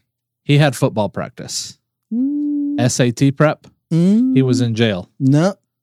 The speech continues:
Speaker 1: Hospital.
Speaker 2: Do you remember that, um, High School Musical episode of,
Speaker 1: His dog
Speaker 2: uh,
Speaker 1: died.
Speaker 2: South Park?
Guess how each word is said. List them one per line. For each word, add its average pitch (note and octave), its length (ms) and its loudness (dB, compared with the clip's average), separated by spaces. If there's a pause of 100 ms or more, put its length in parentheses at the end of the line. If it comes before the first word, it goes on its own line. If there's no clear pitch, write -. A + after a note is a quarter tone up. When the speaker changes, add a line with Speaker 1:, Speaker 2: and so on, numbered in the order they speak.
(540)
Speaker 1:
Hospital. C#3 540 0 (160)
Speaker 2:
Do B3 60 2
you C4+ 60 4
remember D#4+ 180 2
that, C4 380 4
um, F3 300 2
High E3+ 200 2
School F3 240 2
Musical D#3 440 2
episode C#3+ 540 2 (100)
of, B2+ 480 0
Speaker 1:
His A#2+ 380 0
dog A#2 200 4
Speaker 2:
uh, G#2+ 540 -6
Speaker 1:
died. A2+ 100 -16 (360)
Speaker 2:
South C#3+ 340 0
Park? F3+ 340 0